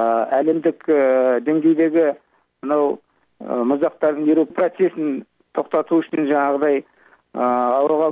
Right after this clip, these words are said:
көтөрүлөтүн кышкылды зыян заттардын көлөмүн азайтуу, бул, э, осы проблемалардын башында турган чаралар. Әрине, бул жактан, э, бул жагынан биздин Казакстанда былтыр,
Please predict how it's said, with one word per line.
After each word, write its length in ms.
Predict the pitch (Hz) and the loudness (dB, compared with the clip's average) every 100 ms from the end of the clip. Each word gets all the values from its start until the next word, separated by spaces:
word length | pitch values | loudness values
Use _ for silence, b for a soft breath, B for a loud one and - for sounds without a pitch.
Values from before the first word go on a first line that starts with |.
| 170 | -4
көтөрүлөтүн 560 | 160 165 156 156 147 - | -2 0 0 -2 -8 -10
кышкылды 640 | - - 139 156 156 143 - _ | -12 -6 -2 2 2 0 -4 _
зыян 300 | 127 151 147 143 | -4 -2 -2 -4
заттардын 500 | 147 151 147 147 131 | -4 -2 -2 -4 -6
көлөмүн 380 | 151 147 147 156 | -2 0 0 0
азайтуу, 420 | 170 170 - 240 - b b _ _ _ | 0 0 -2 -2 -4 b b _ _ _
бул, 200 | 156 185 - _ _ _ | -4 -4 -10 _ _ _
э, 60 | 135 | -4
осы 1000 | 123 127 123 120 120 131 127 135 - 175 | -2 0 0 0 -2 -2 -2 -2 0 0
проблемалардын 760 | 170 143 135 139 143 139 147 143 | 0 -4 -2 -2 -2 -2 -4 -10
башында 380 | 165 - 135 123 | -12 -6 -6 -4
турган 340 | 127 143 170 - _ - | -2 -2 -4 -12 _ -8
чаралар. 380 | 156 147 131 107 - _ _ _ _ _ - | -4 -2 -2 -4 -12 _ _ _ _ _ -2
Әрине, 300 | 139 208 208 | 0 2 0
бул 140 | 151 151 | 0 -2
жактан, 460 | 170 - 165 160 | -2 -2 -2 0
э, 240 | 151 143 131 | 0 0 2
бул 180 | 147 | 2
жагынан 320 | 156 156 156 143 | 0 0 -2 -4
биздин 200 | 147 139 | -6 -4
Казакстанда 800 | 151 165 - 151 151 147 135 - _ _ _ _ | -4 -4 -4 -4 0 0 0 -4 _ _ _ _
былтыр, 360 | 135 - 143 | -6 -2 -4